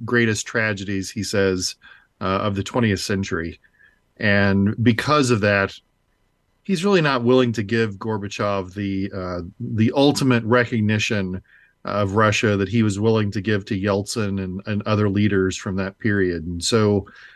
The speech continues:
um, Putin will not be at the funeral. And, uh, it's, it's an interesting set of politics working itself out right now in Russia.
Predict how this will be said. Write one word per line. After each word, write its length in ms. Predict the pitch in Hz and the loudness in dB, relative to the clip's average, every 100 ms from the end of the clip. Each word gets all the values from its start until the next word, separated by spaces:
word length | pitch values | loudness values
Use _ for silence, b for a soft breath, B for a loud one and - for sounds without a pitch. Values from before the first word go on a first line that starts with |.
| B _ - | B _ -6
um, 420 | 95 92 92 101 | -4 -2 -4 -4
Putin 220 | - 151 | 4 4
will 120 | 131 110 | 6 4
not 320 | 110 120 120 | 4 2 4
be 80 | 117 | 2
at 100 | 110 | 2
the 80 | |
funeral. 600 | 101 117 110 101 95 95 b b b b _ | -4 -4 -2 0 0 -2 b b b b _
And, 380 | - 90 92 90 | -12 -8 -8 -4
uh, 240 | 92 90 95 | -4 -2 -4
it's, 260 | 110 107 | -4 -4
it's 160 | - 113 | -4 -2
an 80 | 123 | 0
interesting 760 | 139 147 - - 120 110 110 117 | 0 0 -2 0 0 2 0 -2
set 240 | - 131 | -2 0
of 140 | 104 | 0
politics 560 | - 113 104 98 92 - | -2 -2 -2 -4 -8 -6
working 280 | 98 95 95 | -6 -6 -8
itself 360 | 87 104 95 | -4 -4 -2
out 180 | 98 87 | -2 -4
right 180 | 92 90 | -6 -8
now 140 | 92 | -8
in 80 | 82 | -6
Russia. 380 | 80 80 - 80 | -6 -6 -8 -8